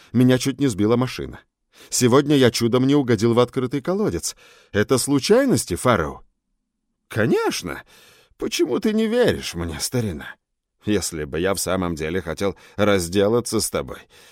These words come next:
разве я стал бы действовать так грубо?" "Не знаю". "Поверь мне, Симон,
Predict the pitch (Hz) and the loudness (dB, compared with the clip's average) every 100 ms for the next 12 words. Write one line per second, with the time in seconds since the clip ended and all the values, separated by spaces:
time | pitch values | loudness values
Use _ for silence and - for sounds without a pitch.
0 | - 107 101 95 101 104 107 98 - 120 | -4 0 2 2 2 2 2 2 2 2
1 | 135 175 180 143 - 143 131 - - 101 | 2 2 2 0 0 2 0 -2 -4 -6
2 | 95 95 113 80 65 - - _ _ _ | -4 -2 -2 -2 -8 -14 -18 _ _ _
3 | _ _ _ _ _ _ _ - 95 95 | _ _ _ _ _ _ _ -12 -8 -6
4 | 82 80 71 65 - _ _ _ _ _ | -6 -8 -10 -14 -20 _ _ _ _ _
5 | _ _ _ - 101 92 98 92 76 76 | _ _ _ -4 -2 2 2 2 -2 -6
6 | 80 - - 220 92 | -6 -4 -4 -2 -4